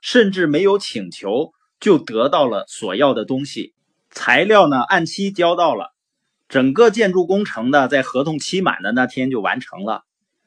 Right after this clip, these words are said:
你想，平常要是遇到这种情况，一般是怎么样一个交流方法呢？肯定习惯性的就是争论啊，很冲动啊。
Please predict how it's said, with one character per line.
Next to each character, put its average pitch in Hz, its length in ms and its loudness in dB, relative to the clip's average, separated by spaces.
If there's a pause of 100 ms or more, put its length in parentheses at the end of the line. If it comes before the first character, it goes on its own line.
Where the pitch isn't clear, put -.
(1200)
你 196 180 4
想， 117 320 0
平 185 300 -2
常 151 440 -2 (320)
要 180 160 6
是 170 140 0
遇 185 160 -2
到 151 160 6
这 160 140 -2
种 110 160 -4
情 107 200 -10
况， 107 340 -4 (300)
一 160 120 0
般 151 220 2
是 147 120 -4
怎 104 160 -6
么 95 80 -8
样 123 260 2
一 104 80 -8
个 117 140 -4
交 123 220 -2
流 104 180 -4
方 117 220 -6
法 95 200 -6
呢？ 85 60 -10 (1080)
肯 123 240 -2
定 170 180 4
习 131 240 -4
惯 175 260 2
性 127 200 -6
的 107 100 -4
就 110 140 -10
是 113 120 -10
争 160 280 0
论 175 280 0
啊， 101 140 -4 (240)
很 107 240 -10
冲 170 380 -6
动 165 200 -2
啊。 104 140 -2